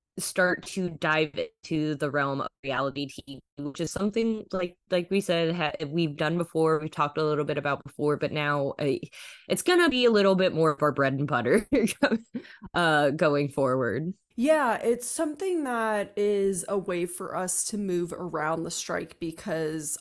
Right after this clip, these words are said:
Speaker 2: a lot of these individuals, and Rachel's done her due diligence to research a lot of this too, to make sure it's up for fair, fair game, and it technically is, because things such as if we're looking at,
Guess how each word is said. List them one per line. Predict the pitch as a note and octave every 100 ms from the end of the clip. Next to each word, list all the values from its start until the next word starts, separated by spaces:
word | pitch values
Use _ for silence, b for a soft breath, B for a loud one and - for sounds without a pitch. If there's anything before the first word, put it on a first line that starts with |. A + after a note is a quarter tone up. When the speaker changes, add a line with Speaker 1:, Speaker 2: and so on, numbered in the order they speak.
| -
Speaker 2:
a | F3+
lot | E3+ F3 G3
of | A3+
these | G#3 G3 D3+
individuals, | F3 F3 D#3+ D#3+ E3+ D#3+ E3 D#3+
and | - D#3+ D#3+
Rachel's | E3 D#3+ F3+ E3+ E3
done | - E3+
her | F3
due | D#3+ E3
diligence | E3 D3+ D3+ D#3+ D3 -
to | - D#3+ -
research | D3+ E3 - D3 -
a |
lot | D3+ D3 D3
of | -
this | D3+
too, | - F#3 E3
to | E3+
make | D#3 -
sure | - D#3+
it's | C#3+ -
up | D3 -
for | D#3
fair, | - D#3+ D#3 - F3
fair | - D3+ D3+
game, | - D#3+ F3+
and | D3+
it | -
technically | - - F3 - C3+
is, | A#2+ F3+ D3+
because | - E3 F3+ D3+ D#3+ B B B B B -
things | A#3+ B3 C4 -
such | B3 A#3
as | G#3+ F#3+
if | D#3 F#3+
we're | G3+ F#3+
looking | F#3 G3+ G3+ G3+ F#3+ -
at, | F3 E3 E3 D#3+ -